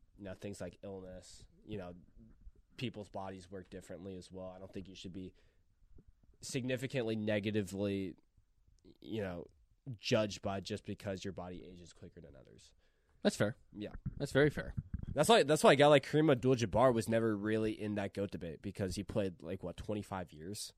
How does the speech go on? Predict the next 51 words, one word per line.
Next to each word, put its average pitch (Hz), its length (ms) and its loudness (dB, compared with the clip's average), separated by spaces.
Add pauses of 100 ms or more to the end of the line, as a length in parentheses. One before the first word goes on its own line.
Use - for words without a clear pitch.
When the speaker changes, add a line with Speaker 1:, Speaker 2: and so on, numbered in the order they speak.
(140)
Speaker 2:
Right. 117 160 4
Speaker 1:
So 135 160 8
even 135 200 4
though 127 100 8
he 127 120 4
had, 117 120 4
like, 107 140 2
the 117 60 -2
most 113 220 2
points, 107 440 0
like, 92 200 -8 (540)
ton 123 180 -2
of 110 60 0
rebounds, 101 560 -2 (380)
ton 117 120 -2
of 98 80 -4
championships, 95 580 -4
it's - 120 -12
like, 98 200 -4 (440)
well, 104 120 -2
duh, 104 200 -2
you're 98 180 -2
gonna 113 120 2
get, 107 180 0 (840)
you're 113 140 0
gonna 113 180 2
get 120 120 6
a 120 40 8
lot 107 220 2
of 110 80 -2
points, 123 280 0
you're 92 60 -6
gonna 95 140 -6
get 98 120 -2
a 98 40 -2
lot 101 120 0
of 95 80 -2
rebounds, 107 320 -2
you're 95 100 -6
gonna 98 100 -4
get 101 140 0
a 98 40 -2
lot 104 140 -2
of 98 80 -6
championships 117 560 -4
if 95 80 -12
you 92 60 -8
play 90 180 -10
for 87 260 -10 (640)
twenty-five 90 340 -8
years. - 300 -14